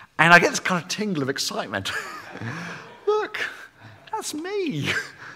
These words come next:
My name's on the list. They've been waiting for me all day.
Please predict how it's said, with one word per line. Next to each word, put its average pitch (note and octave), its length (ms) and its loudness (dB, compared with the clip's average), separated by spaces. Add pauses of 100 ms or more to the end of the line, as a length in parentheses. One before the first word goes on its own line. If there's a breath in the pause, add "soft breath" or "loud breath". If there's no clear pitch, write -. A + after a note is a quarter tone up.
(220 loud breath)
My F4+ 260 -4
name's C#4 440 -2
on F#3+ 140 2
the G3+ 80 2
list. G#3 360 0
They've G4+ 220 2
been E4+ 240 4
waiting G#4+ 480 10
for G3+ 100 4
me G#3 180 4
all F4+ 260 6
day. D#4 560 2